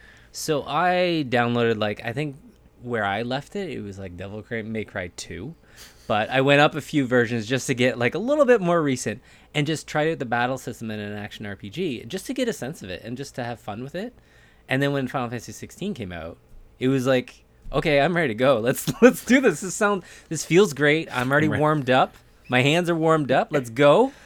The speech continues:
Speaker 1: Right?
Speaker 2: All, all your training's paying off. Like, you got, you got those
Speaker 1: Yeah.
Speaker 2: slick moves. Like, how long has this man been traded? It's like One Punch Man, just, like, sneaking in with all the hot stuff.
Speaker 1: <laughs> Yeah. Yeah. And it worked, right? 'Cause it was something that I could drop. 'Cause I didn't wanna get
Speaker 2: Mm.
Speaker 1: anything that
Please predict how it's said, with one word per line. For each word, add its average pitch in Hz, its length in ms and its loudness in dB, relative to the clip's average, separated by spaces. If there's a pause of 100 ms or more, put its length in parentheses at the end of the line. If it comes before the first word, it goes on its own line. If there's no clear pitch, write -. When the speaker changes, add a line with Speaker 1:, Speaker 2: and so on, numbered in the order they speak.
(800)
Speaker 1:
Right? 123 200 2
Speaker 2:
All, 143 160 2
all 143 140 2
your 135 100 6
training's 120 480 0
paying 117 340 -2
off. 110 320 0
Like, 92 100 -4
you 95 60 -2
got, 107 140 -6
you 107 160 0
got 101 80 2
those 110 140 2
Speaker 1:
Yeah. - 60 -6
Speaker 2:
slick 113 260 -4
moves. 107 340 2
Like, 90 220 -8 (360)
how 190 120 2
long 180 160 2
has 135 100 -2
this 123 140 0
man 127 200 0
been 104 140 -4
traded? 104 560 0
It's - 100 -18
like 87 120 -6
One 92 160 -4
Punch 95 320 -6
Man, 98 220 -2
just, 95 160 -6
like, 87 140 -6
sneaking 101 440 -4
in 95 220 -4
with 107 100 -6
all 98 120 -4
the 95 80 -2
hot 92 260 -8
stuff. 101 220 -10 (180)
Speaker 1:
<laughs> 277 260 6
Yeah. 269 240 4 (580)
Yeah. 165 280 2
And 156 180 2
it 208 100 0
worked, 208 300 -2
right? 156 180 0
'Cause 139 140 -6
it 160 60 -2
was 151 120 -8
something 175 300 -6
that 131 180 -2 (320)
I 127 140 -2
could 127 200 -8
drop. 110 540 -10 (380)
'Cause 127 120 -6
I 139 60 0
didn't 190 120 0
wanna 196 140 -2
get 127 140 0
Speaker 2:
Mm. 131 80 -2
Speaker 1:
anything 127 300 -4
that 110 220 -6